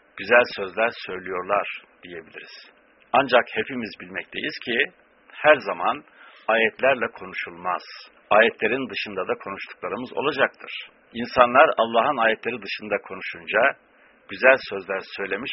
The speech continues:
olmazlar mı? Ayete bakarsak güzel söz söylemiş olmazlar. Ancak insanlar ayetlerin dışında da konuştuklarında güzel sözler söyleyebilirler. İnsanların da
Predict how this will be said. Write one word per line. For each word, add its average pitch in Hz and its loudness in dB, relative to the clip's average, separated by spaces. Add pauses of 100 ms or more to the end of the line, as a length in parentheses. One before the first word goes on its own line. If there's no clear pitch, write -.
olmazlar 95 0
mı? 87 -10 (420)
Ayete 113 2
bakarsak - -2 (380)
güzel 90 -4 (140)
söz 120 -4 (340)
söylemiş 85 -10
olmazlar. - -14 (760)
Ancak 101 -2 (220)
insanlar 107 2
ayetlerin 101 -2
dışında 101 -10
da 95 -6
konuştuklarında 92 -6 (400)
güzel 92 -2 (120)
sözler 87 -10 (140)
söyleyebilirler. 85 -10 (580)
İnsanların 101 -6
da 127 2